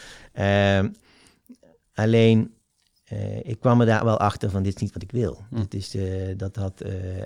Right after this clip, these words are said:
Speaker 1: en dat was voor mij misschien ook wel... Ja, ik weet, ik zat met mijn vader in de trein toen, eh, vanuit Amsterdam naar, volgens mij naar Limburg... En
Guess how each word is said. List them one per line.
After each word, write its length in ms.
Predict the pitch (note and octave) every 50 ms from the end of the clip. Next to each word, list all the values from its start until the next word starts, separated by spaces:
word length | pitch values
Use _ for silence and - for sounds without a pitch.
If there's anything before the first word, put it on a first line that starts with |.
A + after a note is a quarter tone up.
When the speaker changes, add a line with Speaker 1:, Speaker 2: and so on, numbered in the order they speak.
| - -
Speaker 1:
en 80 | G#2+ G#2
dat 160 | G#2 G2+ G2 A2
was 240 | A2 G#2 G2+ - -
voor 120 | - G2+ G2
mij 180 | G2 F#2+ F#2+
misschien 320 | G2 G2 - - A2+ A2+ G2
ook 140 | G2 - -
wel... 360 | G2+ F#2+ F#2+ F#2 F#2 F#2+ G#2 C#3 E3+
Ja, 120 | D3+ C3 A#2
ik 200 | G#2+ - A2 -
weet, 320 | B2 A#2+ C3+ B2+ - - -
ik 80 | -
zat 100 | - A#2+
met 100 | A#2 A2
mijn 120 | G#2+ G#2+ G2+
vader 220 | A#2 A#2 A#2 A2
in 80 | G#2+ G2+
de 120 | G2 -
trein 340 | - G#2 A#2+ A#2+ A#2 A#2 G3
toen, 420 | - G#2+ G#2 G2+ G2 F#2+ G#2+ E3 - _ _ D#3+ D#3 - - -
eh, 80 | - F#2+ - A2
vanuit 260 | A2 - G#2 G2+ G2+ A2+
Amsterdam 440 | G#2+ G2 - G#2 G2+ G2+ G2 G2 F#2+
naar, 140 | F#2 F#2 F#2
volgens 220 | F#2 F2+ - G#2+ G#2+
mij 120 | G2+ G2
naar 100 | F#2+ F#2
Limburg... 400 | F#2+ G#2 G#2 G2+ G2+ F#2+ F2+ - -
En 160 | F#2+ F#2+